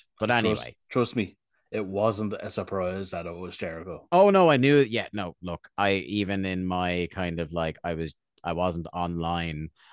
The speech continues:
Speaker 1: at that stage, but I was reading wrestling magazines. It's like,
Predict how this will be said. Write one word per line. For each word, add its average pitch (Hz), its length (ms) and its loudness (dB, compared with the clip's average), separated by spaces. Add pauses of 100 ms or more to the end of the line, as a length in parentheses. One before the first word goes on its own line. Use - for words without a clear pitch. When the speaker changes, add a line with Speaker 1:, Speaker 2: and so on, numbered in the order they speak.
(140)
Speaker 1:
at 76 80 -6
that 80 180 -4
stage, 78 320 -4
but 80 140 -6
I 78 40 -2
was 78 200 -8
reading 78 320 -4
wrestling 80 420 -4
magazines. 73 720 -6
It's 76 140 -12
like, 76 200 -6